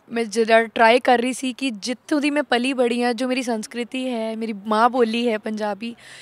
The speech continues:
ਕਿ ਉਸ ਇੰਡਸਟਰੀ 'ਚ ਮੈਂ ਕੁਛ ਕਰਾਂ, ਤੇ ਉਹਨਾਂ ਨੇ ਐਂਟਰੀ ਹੀ ਮੇਰੀ ਉਹ ਮੂਵੀ ਨਾਲ ਕਰਾਈ, ਜੋ ਐਕਚੁਅਲ 'ਚ ਬਹੁਤ ਅੱਛਾ ਕਨਸੈਪਟ ਹੈ, ਬਹੁਤ ਹਾਈ ਬਜਟ, ਅ, ਮੂਵੀ ਹੈ,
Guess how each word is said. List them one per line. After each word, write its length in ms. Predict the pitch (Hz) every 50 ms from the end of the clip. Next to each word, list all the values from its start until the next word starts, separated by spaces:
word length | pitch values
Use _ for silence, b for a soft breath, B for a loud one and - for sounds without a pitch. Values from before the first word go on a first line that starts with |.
| B B B B
ਕਿ 80 | 277
ਉਸ 200 | 277 294 294 -
ਇੰਡਸਟਰੀ 460 | 311 294 277 247 233 226 - - 302
'ਚ 100 | 302 -
ਮੈਂ 100 | 302 311
ਕੁਛ 220 | 302 - 311 262 -
ਕਰਾਂ, 300 | - 269 262 269 277 285
ਤੇ 100 | - 302
ਉਹਨਾਂ 200 | 294 285 294 294
ਨੇ 220 | 294 302 302 294 - B B B B B B B B -
ਐਂਟਰੀ 400 | - 269 277 277 - 339 349 349
ਹੀ 120 | 339 349 359
ਮੇਰੀ 240 | 349 349 330 330
ਉਹ 200 | 330 - 294 311
ਮੂਵੀ 280 | 311 311 302 277 294 302
ਨਾਲ 200 | 285 294 294 285
ਕਰਾਈ, 360 | 262 285 277 254 240 247 262
ਜੋ 320 | 233 - 269 269 277 294 - -
ਐਕਚੁਅਲ 360 | - 240 - - - 302 302
'ਚ 60 | 269 269
ਬਹੁਤ 280 | 214 247 254 254 - - - 240
ਅੱਛਾ 260 | 254 - - 311 302
ਕਨਸੈਪਟ 560 | - - 262 247 247 - - 247 240 - -
ਹੈ, 40 | 254
ਬਹੁਤ 200 | 240 254 254 254 - -
ਹਾਈ 160 | 214 220 247
ਬਜਟ, 440 | 247 240 254 214 254 247 233 - -
ਅ, 300 | 226 226 226 220 220 214
ਮੂਵੀ 400 | 208 214 226 220 208 247 247 240
ਹੈ, 140 | 233 240